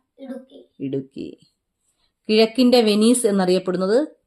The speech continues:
Speaker 1: ആലപ്പുഴ.
Speaker 2: ആലപ്പുഴ. കിഴക്കിന്റെ വെനീസ്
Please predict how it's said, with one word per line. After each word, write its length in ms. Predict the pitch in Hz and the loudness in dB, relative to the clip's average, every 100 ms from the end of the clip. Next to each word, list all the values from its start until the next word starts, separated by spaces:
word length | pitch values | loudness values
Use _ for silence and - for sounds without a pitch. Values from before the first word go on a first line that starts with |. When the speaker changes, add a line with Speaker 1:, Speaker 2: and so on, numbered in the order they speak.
| _ _ _ _ _ _ _ _ _ _ _ _ - | _ _ _ _ _ _ _ _ _ _ _ _ -18
Speaker 1:
ആലപ്പുഴ. 540 | 240 247 247 - 254 - _ | -14 -14 -18 -20 -20 -20 _
Speaker 2:
ആലപ്പുഴ. 580 | 175 170 165 160 131 147 | -6 -2 -2 -4 -6 -6
കിഴക്കിന്റെ 580 | 147 165 165 160 180 170 | -4 -4 -4 -4 -4 -2
വെനീസ് 500 | 156 151 190 269 - | -2 -2 -2 -4 -8